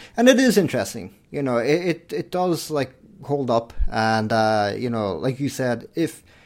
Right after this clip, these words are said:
you know, you appreciate Olaf being in his stupid disguises, then you, it'll definitely work out for you. Um,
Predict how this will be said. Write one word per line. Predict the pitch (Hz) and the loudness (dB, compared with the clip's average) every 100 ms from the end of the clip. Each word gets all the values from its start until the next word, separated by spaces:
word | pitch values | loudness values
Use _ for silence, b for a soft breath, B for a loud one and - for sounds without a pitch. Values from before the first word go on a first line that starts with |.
| b b b b | b b b b
you | 147 | -4
know, | 135 110 85 - _ _ _ _ - | -2 -2 -4 -10 _ _ _ _ -2
you | 139 | -2
appreciate | 131 135 135 127 | 0 -2 0 -2
Olaf | - 135 123 120 - - | 0 2 4 4 0 -8
being | 123 120 117 | -2 -2 0
in | |
his | 110 | -4
stupid | - 131 117 | -4 -6 -6
disguises, | 117 - 120 127 127 127 127 | -6 0 2 2 0 -2 -2
then | 117 104 92 | -2 -2 -8
you, | - 170 156 | -12 -2 -2
it'll | 151 139 123 | 0 -2 0
definitely | 117 - 110 | -2 -2 -4
work | 85 - | -4 -6
out | 57 - | -8 -8
for | - | -10
you. | 76 - | -10 -8
Um, | 127 120 110 107 101 | 0 2 2 -2 -6